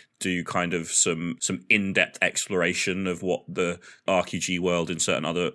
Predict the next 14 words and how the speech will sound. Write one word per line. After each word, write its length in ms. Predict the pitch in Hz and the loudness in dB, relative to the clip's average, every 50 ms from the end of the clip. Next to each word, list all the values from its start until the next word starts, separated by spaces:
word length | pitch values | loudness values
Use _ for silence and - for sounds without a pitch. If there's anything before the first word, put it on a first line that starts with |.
| - _ | -8 _
places 460 | - - 87 85 82 - 85 80 - 92 | -4 -2 0 0 0 0 -2 -2 -2 -4
look 180 | 90 - - | -4 -4 -2
like. 300 | 87 85 90 95 - - - | 0 0 0 0 -2 0 2
Um, 280 | 104 98 90 95 98 - | 4 4 4 2 0 0
my 140 | 117 110 104 | 2 0 0
personal 400 | - - 160 165 156 - 127 104 | 4 4 4 4 4 2 0 0
preference 560 | - 92 - - 95 92 101 - - - - - _ | 0 0 0 0 -2 -2 0 0 0 0 0 0 _
is, 460 | 127 107 95 95 92 87 - - - - | 4 6 6 6 4 4 4 2 4 4
uh, 140 | 101 95 | 4 4
South 260 | 92 - - 117 113 113 | 4 4 4 2 2 4
America 480 | 117 113 117 107 98 - 110 104 - | 4 4 4 4 4 2 2 2 2
and 100 | 101 101 | 2 0
specifically 520 | - - - - 127 107 123 - - 117 107 | -2 -2 0 0 2 2 2 2 2 0 0
Peru. 500 | - - 123 107 113 131 135 151 185 | 2 2 2 4 6 6 6 6 4